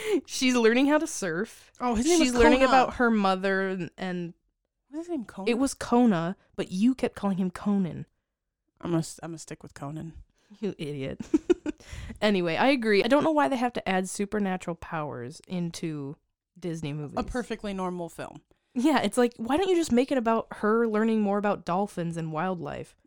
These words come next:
Speaker 2: Which is fine.
Speaker 1: <laughs>
Speaker 2: It'd be like if in The Color of Friendship, it, you turned out that she could speak to hummingbirds.
Speaker 1: <laughs> Right, the
Speaker 2: Like
Speaker 1: hummingbirds at the end.
Speaker 2: Right, it's like
Speaker 1: She could speak to the
Speaker 2: doesn't
Speaker 1: birds all along.
Speaker 2: Doesn't make any sense, but it's there.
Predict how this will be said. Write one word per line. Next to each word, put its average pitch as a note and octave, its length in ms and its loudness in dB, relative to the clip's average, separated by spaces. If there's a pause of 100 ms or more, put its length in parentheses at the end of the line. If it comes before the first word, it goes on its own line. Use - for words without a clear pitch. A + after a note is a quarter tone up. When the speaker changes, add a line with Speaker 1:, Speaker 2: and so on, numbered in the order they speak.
Speaker 2:
Which E4 180 -2
is - 180 -8 (240)
fine. - 420 -2 (280)
Speaker 1:
<laughs> - 240 -10
Speaker 2:
It'd F#4 140 -2
be G#4+ 100 4 (100)
like G#4 140 -2
if F4 140 -2
in E4+ 100 2
The E4 80 0
Color C#4+ 380 -2
of G3+ 80 -6
Friendship, A3 560 -4
it, - 100 -8
you G#3 160 -8
turned G#3+ 340 -4
out F#3 200 -2
that F#3+ 100 -8
she G#3 160 -8
could - 160 -14
speak F3 240 -14
to F3+ 80 -16
hummingbirds. E3 800 -12 (280)
Speaker 1:
<laughs> D#4 120 -2 (520)
Right, - 400 0
the A#3 80 2
Speaker 2:
Like G#3+ 80 0
Speaker 1:
hummingbirds A3+ 560 4
at G3+ 160 0
the F#3 200 -2
end. F3+ 360 -2
Speaker 2:
Right, A3+ 400 -6
it's G#3+ 160 -10
like C#4 80 0
Speaker 1:
She B3+ 100 -2
could B3+ 160 2
speak A#3+ 200 -2
to A#3+ 60 4
the A3+ 60 4
Speaker 2:
doesn't G3+ 180 2
Speaker 1:
birds G#3 200 4
all F#3+ 200 6
along. F#3 480 2
Speaker 2:
Doesn't F#3+ 300 -6
make E3+ 220 -12
any E3 180 -14
sense, A#3+ 420 -6
but F3+ 220 -4
it's F#3+ 160 -2
there. G3+ 300 2